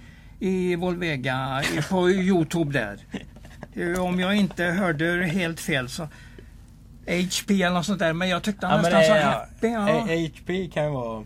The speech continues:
Speaker 1: Ja, men han sa nog det på li-, lite krångligt sätt, den referenten i Volvega. Så jag tror han till och med sa Happy någonstans i referatet. Men jag gillar den hästen.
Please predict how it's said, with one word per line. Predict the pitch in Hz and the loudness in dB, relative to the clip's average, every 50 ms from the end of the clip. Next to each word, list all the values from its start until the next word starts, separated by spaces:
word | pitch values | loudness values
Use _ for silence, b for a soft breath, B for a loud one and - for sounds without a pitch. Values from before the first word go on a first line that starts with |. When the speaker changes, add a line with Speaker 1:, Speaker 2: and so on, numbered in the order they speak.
| - - | -8 -4
Speaker 1:
Ja, | - 143 151 175 | 0 0 2 2
men | 185 185 | 2 4
han | 185 196 208 | 4 2 2
sa | - - 214 214 | 2 2 2 2
nog | 202 196 190 | 2 2 2
det | 190 185 | 2 0
på | 185 - 202 196 | 0 0 0 0
li-, | 190 208 226 214 196 180 | 0 0 0 0 0 0
lite | 208 226 220 190 - - - 180 180 175 175 170 175 | 0 -2 -2 -2 -4 -4 -4 -2 0 0 0 -2 0
krångligt | - 214 202 147 143 147 160 156 - | 0 2 2 2 0 0 -2 -2 -2
sätt, | - 190 185 190 - - - | -4 -4 -4 -6 -8 -14 -10
den | - 175 165 175 175 160 156 156 151 156 160 | -10 -8 -6 -4 -4 -4 -4 -4 -4 -2 -2
referenten | 156 156 147 151 185 175 147 127 117 - 151 151 156 | -2 -2 -2 -2 -2 -2 -2 -2 -4 -6 -8 -8 -8
i | 165 165 | -8 -6
Volvega. | 175 175 156 139 127 135 113 113 120 117 120 B B B B B B | -6 -4 -6 -4 -4 -6 -6 -6 -8 -10 -10 B B B B B B
Så | - - 170 | -6 -4 -4
jag | 151 - | -4 -2
tror | - 240 240 220 | -2 -2 0 0
han | 214 220 214 202 | 0 0 0 0
till | 220 214 190 | 0 0 0
och | 180 185 | 0 0
med | 170 175 160 | 0 -2 -2
sa | - - 156 143 143 | -2 0 0 0 0
Happy | 139 147 143 - - - - - - 233 240 | 0 0 0 -2 -4 -10 -20 -12 -8 -6 -2
någonstans | 226 196 165 156 151 143 - - 127 117 117 117 - 160 | -2 0 0 -2 -2 -4 -6 -6 -8 -8 -8 -8 -8 -6
i | 147 135 139 139 | -6 -4 -4 -4
referatet. | 139 131 123 - 156 147 117 107 - 127 123 | -4 -6 -6 -6 -6 -8 -6 -8 -10 -8 -4
Men | 156 160 180 | -2 -2 0
jag | 175 160 175 | 0 0 0
gillar | 196 240 214 190 180 190 | 0 0 0 0 0 0
den | 196 202 202 190 | 0 0 0 0
hästen. | 170 156 127 - - 170 165 175 | 0 -2 -4 -6 -6 -6 -6 -6